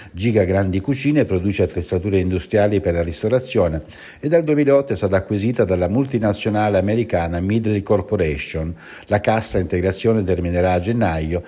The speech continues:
e non c'è più possibilità di attivare nuovi ammortizzatori sociali. Lunedì on-, undici ottobre è convocato in regione il tavolo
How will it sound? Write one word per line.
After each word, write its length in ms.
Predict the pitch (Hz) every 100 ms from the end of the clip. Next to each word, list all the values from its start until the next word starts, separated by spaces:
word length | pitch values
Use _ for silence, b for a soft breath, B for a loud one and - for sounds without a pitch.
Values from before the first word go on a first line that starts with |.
| B B
e 80 | 139
non 100 | 156
c'è 180 | - 156
più 160 | 143
possibilità 640 | 135 117 - 117 117 123
di 100 | 120
attivare 460 | 107 - 107 110 104
nuovi 240 | 92 98
ammortizzatori 640 | 92 92 85 95 87 87 87
sociali. 580 | 80 85 - 76 76 80 B B B
Lunedì 420 | - 98 98 113 110
on-, 320 | 92 90 85 -
undici 500 | 107 98 90 - 98
ottobre 800 | - 131 - 82 80 90 95 -
è 100 | 113
convocato 580 | 104 135 127 120 92 98
in 120 | 101
regione 540 | 120 113 95 78 80 -
il 180 | 135 -
tavolo 560 | 110 95 85 82 80